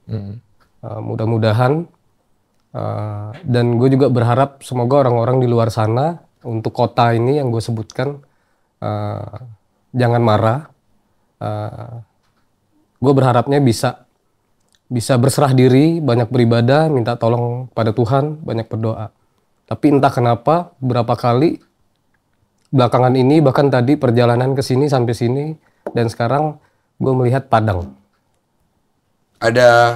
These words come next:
Speaker 1: apa nih, bencana atau?
Speaker 2: Ehm, i-, apa, apa itu yang terjadi, jujur belum, belum terlihat jelas. Tapi padang.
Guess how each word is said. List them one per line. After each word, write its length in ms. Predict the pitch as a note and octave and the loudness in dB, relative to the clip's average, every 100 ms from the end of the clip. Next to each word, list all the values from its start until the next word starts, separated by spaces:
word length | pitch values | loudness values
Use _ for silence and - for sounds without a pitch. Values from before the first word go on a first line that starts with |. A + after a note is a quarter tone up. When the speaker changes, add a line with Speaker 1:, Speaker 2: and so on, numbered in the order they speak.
| A#2+ _ - | -4 _ -12
Speaker 1:
apa 200 | D#3 C#3 | -4 -2
nih, 240 | G#2 F#2 F#2+ - | -2 -6 -12 -6
bencana 640 | G#2+ A2 A2+ A2+ C3 F3 _ _ - | -4 -2 -4 -8 -8 -12 _ _ -12
atau? 480 | F2 - A2+ A2 C3 C#3 _ _ C3+ A2 _ _ _ _ _ _ _ _ _ _ | -12 -10 -10 -10 -12 -16 _ _ -14 -14 _ _ _ _ _ _ _ _ _ _
Speaker 2:
Ehm, 560 | C3+ C#3 C#3 C#3 C3+ C#3 - _ _ _ _ _ | 0 4 4 4 2 -4 -12 _ _ _ _ _
i-, 160 | - - _ - | -8 -8 _ -6
apa, 480 | - C#3+ - D3 D3 | 0 2 4 6 6
apa 220 | D3 - E3+ | 2 4 4
itu 240 | E3 E3+ | 6 6
yang 80 | D#3 | 6
terjadi, 560 | C#3+ C#3 C3+ F3 F#3+ - _ _ - | 4 6 6 4 2 -4 _ _ -2
jujur 320 | C3 C#3 G3+ | 2 4 6
belum, 560 | E3 D#3+ D#3 D3 C#3+ C#3+ _ _ _ _ _ _ _ | 6 6 6 2 -2 -8 _ _ _ _ _ _ _
belum 320 | - C#3 D3 D3 | 2 4 4 4
terlihat 400 | C#3 C#3 C3+ - | 4 4 2 0
jelas. 400 | B2 A2+ - - | 0 0 -2 -4
Tapi 400 | A#2 - G3 F3+ _ _ _ _ _ _ _ - | -2 0 -2 -4 _ _ _ _ _ _ _ 2
padang. 560 | C#3+ C#3+ C#3+ C#3 B2+ | 4 4 4 2 -2